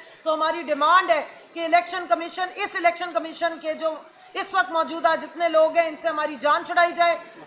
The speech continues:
पाकिस्तान को एक free और fair और एक constitutional proper इदारा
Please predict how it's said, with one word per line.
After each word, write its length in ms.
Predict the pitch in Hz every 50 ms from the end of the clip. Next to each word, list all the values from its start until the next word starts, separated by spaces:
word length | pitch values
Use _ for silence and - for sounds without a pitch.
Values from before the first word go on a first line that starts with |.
| -
पाकिस्तान 640 | - 330 339 339 359 349 - - 349 339 349 339 330
को 320 | - 349 339 339 339 - 311
एक 240 | 320 330 330 330 -
free 560 | - 330 339 339 359 359 370 339 - - - - - -
और 160 | 302 320 339
fair 540 | 330 330 339 339 339 349 359 370 370 381 370
और 300 | 370 - - 285 311 -
एक 260 | - 339 339 339 -
constitutional 800 | - 330 330 339 - 330 339 254 330 349 359 339 - 370 370 359
proper 420 | - - 339 349 359 359 381 370
इदारा 440 | 359 349 339 320 302 294 285 262 214